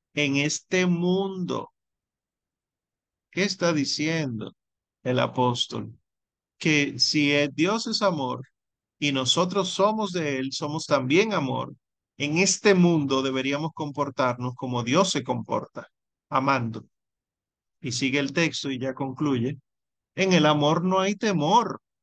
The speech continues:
Al contrario, el amor perfecto echa fuera el temor, pues el temor supone castigo. El que teme no es perfecto en el amor. Nosotros amamos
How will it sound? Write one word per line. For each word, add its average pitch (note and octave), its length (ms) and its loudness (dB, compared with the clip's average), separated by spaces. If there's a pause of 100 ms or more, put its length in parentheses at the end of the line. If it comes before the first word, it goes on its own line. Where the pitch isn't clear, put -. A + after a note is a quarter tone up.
(320)
Al D3 180 2
contrario, C#3+ 720 0 (480)
el E3 140 2
amor C#3+ 320 2
perfecto F#3 640 -2
echa D3 300 0
fuera G3 400 0
el C#3 100 0
temor, B2+ 500 -6
pues C#3+ 220 -2
el C3+ 160 -2
temor C3+ 340 -2
supone F3 600 -4
castigo. D#3+ 720 -4 (580)
El D#3 260 2
que D#3+ 140 0
teme F3+ 600 -2 (360)
no D#3 240 -2
es G#3 160 -2
perfecto F#3 680 -4
en C#3 80 -4
el C3 100 -2
amor. A#2+ 360 -4 (760)
Nosotros C#3 560 -2
amamos D3 720 0